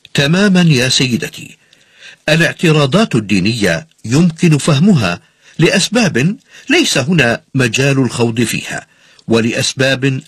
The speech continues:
أخلاقية أيضًا، بمعنى أن عملية الخلق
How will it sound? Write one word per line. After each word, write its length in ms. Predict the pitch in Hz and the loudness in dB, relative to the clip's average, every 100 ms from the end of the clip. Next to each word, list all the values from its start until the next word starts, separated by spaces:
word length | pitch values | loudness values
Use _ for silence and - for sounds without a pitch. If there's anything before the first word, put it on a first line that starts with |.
| - | -8
أخلاقية 800 | 127 123 117 117 101 104 113 107 139 - | -6 -4 -2 -2 -2 -2 -2 -2 -4 -2
أيضًا، 340 | 107 90 - - _ _ _ - - | -8 -8 -16 -20 _ _ _ -20 -4
بمعنى 560 | 156 196 240 117 69 - _ _ _ _ - | 0 2 2 0 -4 -10 _ _ _ _ -2
أن 180 | 165 156 | 2 2
عملية 600 | 135 143 151 196 175 160 | 0 0 0 0 -2 -2
الخلق 640 | 131 - 123 80 82 - | -4 -2 -4 -4 -6 -12